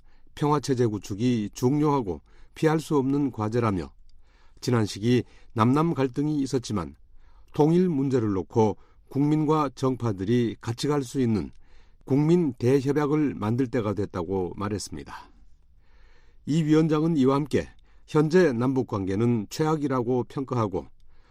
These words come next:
통일부에 전부 책임이 있는 것은 아니지만 한때 존폐 문제가 거론될 정도로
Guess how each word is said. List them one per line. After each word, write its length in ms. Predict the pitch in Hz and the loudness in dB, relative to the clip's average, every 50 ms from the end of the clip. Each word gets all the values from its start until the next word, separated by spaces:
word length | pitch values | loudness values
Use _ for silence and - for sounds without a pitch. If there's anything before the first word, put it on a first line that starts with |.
| - - - | -20 -18 -6
통일부에 760 | - 151 139 131 127 123 110 104 104 113 120 123 117 101 90 - | -2 0 2 2 2 2 0 2 2 4 4 4 4 2 -2 -2
전부 420 | - 139 135 151 147 160 180 165 135 | 0 2 2 2 2 2 0 0 0
책임이 400 | - - 160 139 151 156 160 151 | -2 -6 -6 -4 -4 -2 -2 -2
있는 220 | 143 135 131 131 123 | -2 0 0 0 -2
것은 280 | 123 117 - 127 113 | -2 -2 -2 -2 -2
아니지만 460 | 98 107 120 117 113 110 95 76 67 - - - _ - - _ - - - - - | 0 -2 -2 -2 -2 -4 -4 -4 -6 -10 -18 -20 _ -20 -20 _ -20 -20 -20 -20 -8
한때 440 | - 165 151 127 170 190 165 113 - | -6 -4 -2 0 2 2 2 2 0
존폐 380 | - - 131 143 131 165 170 | -2 -2 -2 -2 0 2 2
문제가 440 | 170 151 135 135 120 143 127 135 131 | 2 2 0 -2 -2 -2 0 0 -2
거론될 520 | 120 - 120 113 117 104 104 98 101 98 90 | 0 0 0 0 0 0 -2 -2 -2 -4 -4
정도로 500 | 101 90 87 87 95 101 110 110 90 | -4 -6 -4 -2 0 2 2 2 0